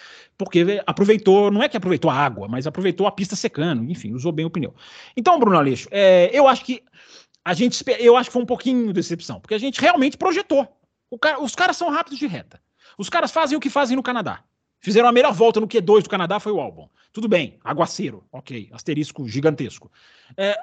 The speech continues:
a gente projetou, os caras vêm de, de, de, de, de Zandvoort, mas o que a gente projeta ou não, <laughs> dane-se, né? O que vale é o fato, e o fato é que a Williams cresceu. A Williams hoje participa da Fórmula um, gente.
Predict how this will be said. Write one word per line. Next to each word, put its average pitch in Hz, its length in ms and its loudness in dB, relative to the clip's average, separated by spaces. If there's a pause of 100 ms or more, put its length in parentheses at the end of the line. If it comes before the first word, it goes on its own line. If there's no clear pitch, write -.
(140)
a 330 60 -6
gente 233 220 0
projetou, 262 480 2
os - 100 -6
caras 165 240 -2
vêm 180 180 0
de, 185 140 -4
de, 185 180 -6
de, 170 200 -4
de, 160 260 -4
de 160 80 -8
Zandvoort, 285 360 -4
mas 370 420 -10 (200)
o 262 60 -16
que - 80 -4
a - 20 -4
gente 294 200 -6
projeta 147 420 0
ou 131 60 -4
não, 165 160 -4 (580)
<laughs> - 80 -14 (340)
dane-se, 147 640 -4
né? 151 120 -6 (300)
O 226 80 -8
que 311 120 0
vale 285 180 0
é 320 40 6
o 320 40 0
fato, 202 340 0
e 240 60 2
o 339 60 0
fato 220 360 0
é - 40 -8
que - 80 -8
a 320 40 -4
Williams 240 280 -4
cresceu. 214 500 -8
A 139 80 -8
Williams 220 300 -2
hoje 240 260 4
participa - 760 -4
da 208 100 0
Fórmula 160 360 -2
um, 226 100 -6
gente. 131 280 -14